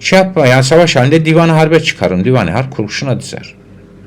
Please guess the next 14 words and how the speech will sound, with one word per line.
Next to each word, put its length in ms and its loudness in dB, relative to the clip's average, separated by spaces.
Ben 200 0
video 340 2
dikkatlice 600 0
inceledim. 640 -2
Defalarca 880 2
büyüttüm, 640 0
küçülttüm, 920 -2
trimini 480 2
arttırdım, 760 2
trimini 420 0
düşürdüm, 800 -2
blurladım, 800 4
blursuz 480 2
izledim. 540 2